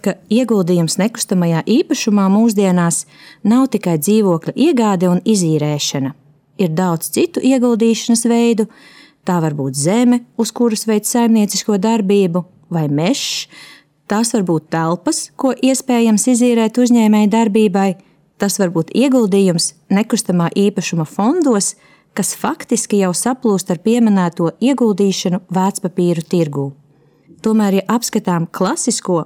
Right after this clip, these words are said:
un izplatītāko ieguldīšanas veidu, viena vai vairāku dzīvokļu iegāde ar mērķi tos izīrēt vai pārdot, ir jāņem vērā vairāki nosacījumi.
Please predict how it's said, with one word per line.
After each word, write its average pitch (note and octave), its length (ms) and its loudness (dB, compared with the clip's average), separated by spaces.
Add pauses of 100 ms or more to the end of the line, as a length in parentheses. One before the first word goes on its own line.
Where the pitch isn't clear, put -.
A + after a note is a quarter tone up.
un F3+ 160 2
izplatītāko F3+ 800 -2
ieguldīšanas F3 840 -2 (100)
veidu, E3+ 380 0 (260)
viena B3 380 2 (100)
vai F3 160 -2
vairāku F3+ 480 0
dzīvokļu F3+ 560 0
iegāde D#3+ 560 0 (320)
ar E3+ 160 -2
mērķi F3 400 -2
tos D3+ 240 -4
izīrēt D#3 560 -2
vai D3+ 160 -6
pārdot, A3+ 640 -2 (640)
ir D4 240 0
jāņem G#3 480 2
vērā C#4 400 0
vairāki G#3 480 -2
nosacījumi. D#3+ 800 -2